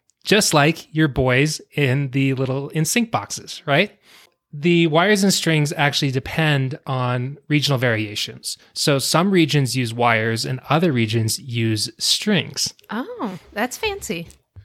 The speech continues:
Speaker 1: One interesting thing to note is that all marionettes are puppets, but not all puppets are marionettes.
Speaker 2: Interesting. I guess I never thought of it like that.
Speaker 1: So the marionette is specifically the ones with the strings.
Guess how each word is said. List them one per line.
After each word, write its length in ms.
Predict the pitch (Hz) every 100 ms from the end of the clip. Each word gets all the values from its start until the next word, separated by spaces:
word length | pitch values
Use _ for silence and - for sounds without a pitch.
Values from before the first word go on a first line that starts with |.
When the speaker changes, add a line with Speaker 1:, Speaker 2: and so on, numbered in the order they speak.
| _ _ _ -
Speaker 1:
One 280 | 156 226
interesting 540 | 220 185 185 - 175 160
thing 200 | 160 147
to 120 | -
note 400 | 131 175 165 131 -
is 200 | 151 127
that 240 | 135 -
all 280 | 156 175 220
marionettes 500 | 196 165 151 131 -
are 100 | 110
puppets, 720 | - - - 139 131 123 - - -
but 160 | 160 147
not 320 | 160 185 -
all 260 | 139 147 139
puppets 640 | - 226 220 131 120 - - -
are 160 | 151
marionettes. 880 | 143 127 113 117 151 - - - - _ _ -
Speaker 2:
Interesting. 720 | 262 392 494 - 247 - 196
I 80 | 202
guess 240 | 226 262 269
I 60 |
never 480 | 254 254 247 240 220 - -
thought 180 | 247
of 140 | 269 190
it 120 | -
like 200 | 165 160
that. 420 | 156 151 - -
Speaker 1:
So 160 | - 165
the 80 | 160
marionette 480 | 190 202 196 170
is 100 | 151
specifically 680 | - - 143 165 156 156 160
the 100 | 139
ones 300 | 135 135 123
with 120 | 123
the 80 | 113
strings. 640 | - - 175 127 117 113